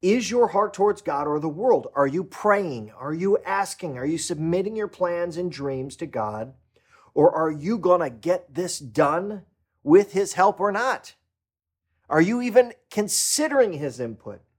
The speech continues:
And I would just say that in regards to this small rant, please, please, please include God in your input. But I would also like to introduce a phrase that, in all honesty, I haven't had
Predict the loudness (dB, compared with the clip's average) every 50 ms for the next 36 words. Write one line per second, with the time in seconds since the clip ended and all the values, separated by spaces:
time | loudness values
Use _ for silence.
0 | _ _ _ _ _ _ _ _ _ _ _ _ _ _ _ _ _ _ _ _
1 | -12 -6 -4 -2 -2 -2 -2 0 0 -2 -2 -2 -2 -2 -2 -2 -2 -2 0 2
2 | 2 4 4 4 2 0 -4 -10 -12 -10 -8 -8 -10 -10 -10 -10 -6 -6 -4 -4
3 | -6 -8 -6 -4 -4 -2 -2 -4 -4 -6 -8 _ -16 _ -8 -8 -6 -8 -8 -12
4 | -14 _ _ -14 -14 -12 -14 -16 -18 -16 -12 -10 -10 -10 -10 -10 -14 -14 -12 -12
5 | -12 -12 -12 -12 -14 -12 -12 -12 -14 -14 -14 -14 -14 -14 -14 -12 -10 -10 -10 -10
6 | -12 _ _ _ _ _ _ _ _ _ _ _ _ _ _ _ _ _ _ _
7 | _ _ _ _ _ _ _ _ _ -18 -14 -12 -10 -8 -8 -8 -8 -8 -6 -4
8 | -2 -2 -4 -4 -4 -6 -6 -6 -8 -10 -12 -16 -18 -18 -16 -18 -18 -20 -18 -18
9 | -18 -18 -18 -20 -20 _ -10 -10 -10 -10 -10 -12 -14 -14 -16 -16 -18 _ _ _
10 | _ _ _ _ _ _ _ _ _ _ _ _ _ 0 2 2 2 2 0 _
11 | _ -12 -8 -6 -4 -4 -4 -6 -6 -10 -10 -8 -6 -6 -4 -4 -4 -4 -4 -6
12 | -6 -6 -6 -6